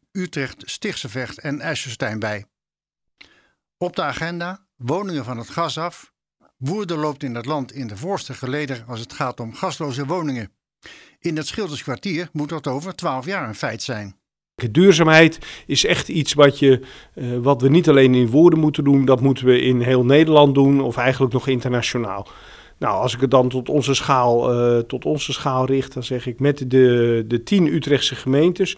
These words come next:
Speaker 2: kunnen we gezamenlijk meer massa maken. Als wij woningen uiteindelijk van het gas af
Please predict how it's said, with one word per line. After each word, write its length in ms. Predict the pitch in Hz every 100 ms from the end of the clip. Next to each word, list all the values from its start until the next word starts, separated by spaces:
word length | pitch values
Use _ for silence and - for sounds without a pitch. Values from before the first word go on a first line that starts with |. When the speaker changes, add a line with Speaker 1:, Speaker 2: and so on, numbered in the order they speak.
| - -
Speaker 2:
kunnen 220 | - 156 135
we 60 |
gezamenlijk 520 | 127 147 151 151 139
meer 200 | 135 135
massa 360 | 135 160 - 104
maken. 460 | - 85 87 - -
Als 280 | 131 147 -
wij 340 | 151 139 131
woningen 560 | 131 170 185 151 123 123 - - -
uiteindelijk 640 | 131 135 - 160 156 139
van 140 | - 139
het 100 | 123
gas 280 | - 190 135
af 300 | 127 -